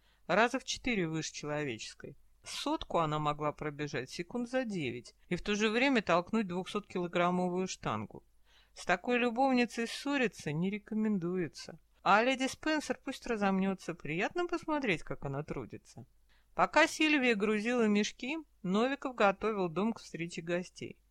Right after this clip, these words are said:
Понавешал везде, где можно, гранаты на растяжках, предварительно заперев входную дверь на висячий замок. Если войдут, сломав его, остерегаться вряд ли станут. Раскрыл для собак ворота продсклада,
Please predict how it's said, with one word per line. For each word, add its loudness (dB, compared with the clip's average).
Понавешал 4
везде, 2
где 2
можно, 2
гранаты 2
на 2
растяжках, -2
предварительно 2
заперев -2
входную -4
дверь -4
на -2
висячий -4
замок. -6
Если 0
войдут, 6
сломав 2
его, -4
остерегаться -4
вряд -2
ли -2
станут. -8
Раскрыл 4
для 2
собак 6
ворота 4
продсклада, 0